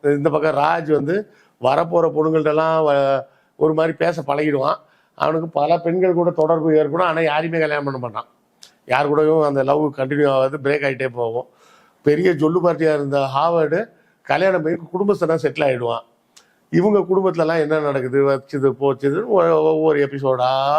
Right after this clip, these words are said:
கொண்டு போவாங்க, கொண்டு போவாங்க, கொண்டு போவாங்க. ஒரு எபிசோடு கூட போர் அடிக்காது. ஒரு பிசிக்ஸ் சயின்டிஸ்டோட லைஃப்ல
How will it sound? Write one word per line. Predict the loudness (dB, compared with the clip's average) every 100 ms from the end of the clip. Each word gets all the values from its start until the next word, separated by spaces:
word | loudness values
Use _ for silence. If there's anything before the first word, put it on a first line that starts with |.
| 0 -2
கொண்டு | -6 -4
போவாங்க, | 0 0 -2 -6
கொண்டு | -8
போவாங்க, | -2 0 0 -2
கொண்டு | -10 -10
போவாங்க. | -2 0 0 -2 -4 -16 -20 -20 -20 _ -2
ஒரு | 2 4 4
எபிசோடு | 4 2 0 0
கூட | 2 2 2
போர் | 4 2
அடிக்காது. | 0 -2 0 0 -4 -10 _ _ _ _
ஒரு | 2 4 2 0 -4
பிசிக்ஸ் | -4 0 -2 -4 -4 -2
சயின்டிஸ்டோட | 0 -2 -4 0 2 2
லைஃப்ல | 2 0 -2 -2 -2